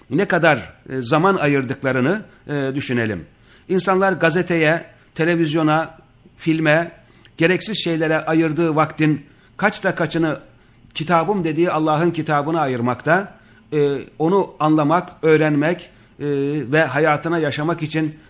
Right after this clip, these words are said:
ne kadar gayret sarf etmektedir. Dolayısıyla kitabım dediği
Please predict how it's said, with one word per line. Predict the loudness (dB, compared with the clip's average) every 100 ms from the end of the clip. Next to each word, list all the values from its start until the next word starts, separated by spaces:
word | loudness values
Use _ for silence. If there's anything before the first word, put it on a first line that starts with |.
| _
ne | -6 -6
kadar | -2 0 0
gayret | 0 0 0 0 -2
sarf | -4 -2
etmektedir. | -6 -6 -6 -4 -4 -4 -6 -18 -12
Dolayısıyla | -6 -2 -2 0 2 2 0 -10 -20 _ -16
kitabım | -6 0 2 2 0 -2
dediği | 2 2 2 0